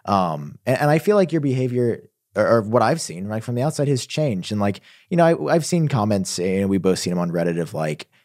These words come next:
you know, not only don't trust Jon Prosser, but now, like, don't trust, trust Sam because he's Jon Prosser's friend. But, like,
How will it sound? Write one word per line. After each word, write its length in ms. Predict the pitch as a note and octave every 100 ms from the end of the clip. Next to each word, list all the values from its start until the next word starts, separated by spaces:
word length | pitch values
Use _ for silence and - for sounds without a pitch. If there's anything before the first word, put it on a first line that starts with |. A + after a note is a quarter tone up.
| _
you 80 | B2
know, 200 | G#2 F#2
not 220 | F2 B2+ C3
only 120 | B2
don't 140 | A#2+
trust 240 | G#2+ A#2+ -
Jon 180 | A2+ G2+
Prosser, 340 | G#2 F#2 -
but 80 | F2
now, 120 | F2 E2+
like, 180 | F2
don't 180 | G2+ F#2+
trust, 340 | - F#2 - -
trust 260 | G2+ F#2
Sam 260 | G2+ F#2+ F#2
because 220 | E2+ E2+
he's 140 | F2+ -
Jon 240 | F#2 F#2
Prosser's 420 | F#2 E2+ - E2+
friend. 420 | - D#3 D3 A2+
But, 80 | G2
like, 300 | F#2 F2+ -